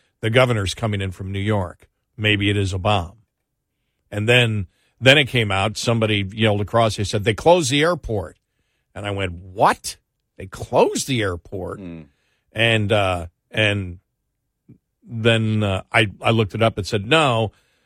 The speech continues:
Speaker 1: they've closed it to all international flights." And then I went, "Wait a minute. There are no international <laughs> flights into Buffalo.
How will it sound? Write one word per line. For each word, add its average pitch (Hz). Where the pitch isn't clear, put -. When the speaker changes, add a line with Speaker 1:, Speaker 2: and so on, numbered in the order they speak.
Speaker 1:
they've 117
closed 160
it 135
to 127
all 135
international 117
flights." -
And 104
then 110
I 104
went, 101
"Wait 156
a 147
minute. 104
There 127
are 180
no 151
international 120
<laughs> -
flights -
into 120
Buffalo. 120